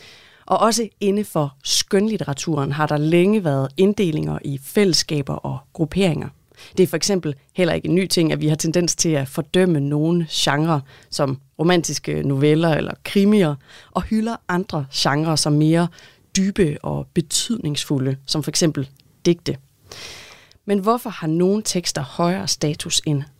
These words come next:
andre? Hvordan kan tekster både adskille os og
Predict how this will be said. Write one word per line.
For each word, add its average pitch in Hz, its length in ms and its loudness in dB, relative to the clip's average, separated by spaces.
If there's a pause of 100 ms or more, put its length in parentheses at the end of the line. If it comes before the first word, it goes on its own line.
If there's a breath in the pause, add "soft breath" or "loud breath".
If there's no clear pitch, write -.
andre? 165 340 0 (640 loud breath)
Hvordan 190 300 2
kan 147 260 -2
tekster 175 360 -2
både 151 340 2 (280)
adskille 160 500 2
os 135 200 -2
og 143 320 -2